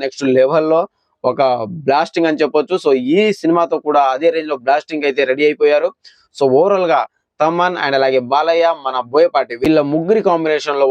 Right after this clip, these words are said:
వస్తున్న అఖండ టూ తాండవం మూవీ రిలీజ్ అయితే డిసెంబర్ ఫిఫ్త్ న మూవీని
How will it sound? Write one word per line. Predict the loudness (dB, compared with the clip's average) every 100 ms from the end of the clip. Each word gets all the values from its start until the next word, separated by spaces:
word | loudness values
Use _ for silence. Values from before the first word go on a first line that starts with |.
| 0
వస్తున్న | -4 -4 -2 -2 -2
అఖండ | -2 -2 -2
టూ | -2 -2
తాండవం | -2 0 -2 -2 0
మూవీ | 2 2 0
రిలీజ్ | -6 -2 -2
అయితే | 0 -2 -4 _ _ _ -6 -4
డిసెంబర్ | -2 0 -2 -4 -6
ఫిఫ్త్ | -6 -2 0
న | 0 -2 -6 _ _ -6 0
మూవీని | 2 2 0